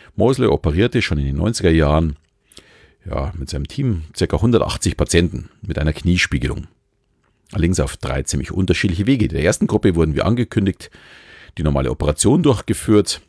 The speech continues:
also die störenden Weichteile aus dem Knie entfernt und danach wurde es gespült. Bei der zweiten Gruppe wurde das Knie ebenfalls aufgeschnitten und gespült. Und bei der dritten Gruppe wurde das Knie nur noch aufgeschnitten. Also wirklich nichts entfernt, auch nichts gespült.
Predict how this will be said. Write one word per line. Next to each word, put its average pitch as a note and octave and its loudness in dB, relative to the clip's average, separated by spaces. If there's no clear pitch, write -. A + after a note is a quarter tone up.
also C2+ -6
die C2 -12
störenden C#2 -2
Weichteile D2 0
aus - -10
dem D2 -4
Knie E2+ 0
entfernt E2 0
und G#2 -4
danach D2 -4
wurde D2+ 0
es - -8
gespült. D#2 -2
Bei E2+ 2
der E2+ 2
zweiten D3 2
Gruppe A#2 0
wurde C#2 -4
das - -8
Knie C2+ -4
ebenfalls - -4
aufgeschnitten A2 0
und - -10
gespült. - -2
Und F2 -10
bei C3+ 4
der G2 0
dritten - -2
Gruppe A2+ 0
wurde F#2+ 2
das - -2
Knie B2 0
nur B2 0
noch - -6
aufgeschnitten. - 0
Also C#2 -8
wirklich E2+ -4
nichts D#2+ -2
entfernt, A2 2
auch - -2
nichts - 0
gespült. - -4